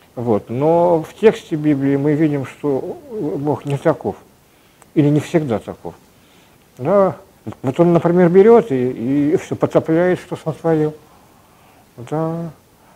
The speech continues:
Он, он диктует Моисею такой закон, да, вот если взять эти все шесть-, э, шестьсот тринадцать заповедей, да, вот там, э, в Исходе, Левите,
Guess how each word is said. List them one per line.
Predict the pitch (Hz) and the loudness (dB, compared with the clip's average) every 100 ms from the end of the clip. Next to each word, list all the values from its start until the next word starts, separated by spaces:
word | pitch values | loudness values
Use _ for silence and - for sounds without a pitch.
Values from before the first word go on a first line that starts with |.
| _ - - - - | _ -20 -20 -10 0
Он, | 160 170 110 - - | 2 2 -4 -18 -4
он | 156 175 165 | 2 4 4
диктует | - - 190 185 | 2 6 6 6
Моисею | 180 180 - 175 165 156 | 2 0 0 0 2 2
такой | 165 170 170 | 0 2 2
закон, | 135 160 156 240 202 | 4 2 2 -2 0
да, | 139 | -2
вот | 131 - | -2 -6
если | 120 147 | -10 -8
взять | 117 123 110 | -6 -6 -6
эти | 104 | -14
все | 110 - | -16 -16
шесть-, | 101 120 - 120 - - - - | -12 -10 -10 -14 -14 -20 -20 -18
э, | 104 | -14
шестьсот | - 117 - 120 | -10 -10 -6 -6
тринадцать | 143 139 123 - 135 | -4 -4 -4 -6 -6
заповедей, | 123 101 107 98 | -4 -6 -8 -10
да, | 110 156 | -8 -6
вот | 117 - | -8 -10
там, | - 92 | -18 -18
э, | 101 113 110 107 110 110 113 - - - - - - - - | -20 -20 -18 -16 -16 -14 -14 -16 -20 -20 -20 -20 -20 -20 -8
в | 113 | -6
Исходе, | 123 - 180 160 | -6 -2 0 0
Левите, | 123 127 143 | 0 -2 -4